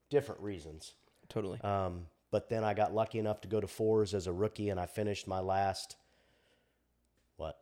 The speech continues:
Speaker 1: three and a half years there? Four years there?
Speaker 2: That's good.
Speaker 1: Oh, it was good.
Speaker 2: That's solid.
Speaker 1: And I had some good crews.
Speaker 2: Yeah.
Speaker 1: Good crews.
Speaker 2: Four, what's so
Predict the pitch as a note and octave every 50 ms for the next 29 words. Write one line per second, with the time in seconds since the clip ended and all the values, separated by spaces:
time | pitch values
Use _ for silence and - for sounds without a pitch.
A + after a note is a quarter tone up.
0 | _ _ _ - - - A2+ A2 A2 G#2+ G2+ G2 A2 G#2+ G#2 - - G#2+ A2+ B2
1 | B2 A#2 C3+ C#3 D3 D#3 D3+ - _ _ _ _ _ - - B2 C3 C#3 D3+ D#3
2 | E3+ F3 E3+ - F#3 G3 F#3+ F#3 - - _ _ _ _ _ _ _ _ _ _
3 | _ _ _ - - - - - - - - _ _ - F2 G2 G2 F#2+ F#2 F2
4 | E2+ E2 E2 - - - F#2 E2+ - - - - - - - - - - - _
5 | _ _ _ - F#2 F#2+ G2+ G#2+ G#2+ G2+ G2 G2 F#2 F2+ - - - F#2 F2 D#2
6 | D#2 - - G2+ F#2+ F#2 F#2+ F2+ - - - F#2+ F#2 F2 E2+ E2 D#2+ D2 - -
7 | - - _ _ _ _ - G#2 G#2+ E2 C#2+ C2 A#1 - _ _ _ _ _ _
8 | _ _ - - - _ _ _ _ _ _ _ _ - C3 B2+ A#2+ A#2 F#2+ -
9 | - - G2 F2 E2 D#2 D2 C2+ - - - _ _ _ _ _ _ _ - -
10 | - F3 F#3 G#3+ A3+ A3 - - - _ _ _ D3 D#3+ D#3+ - - - - G#3+
11 | A3+ A3+ G#3+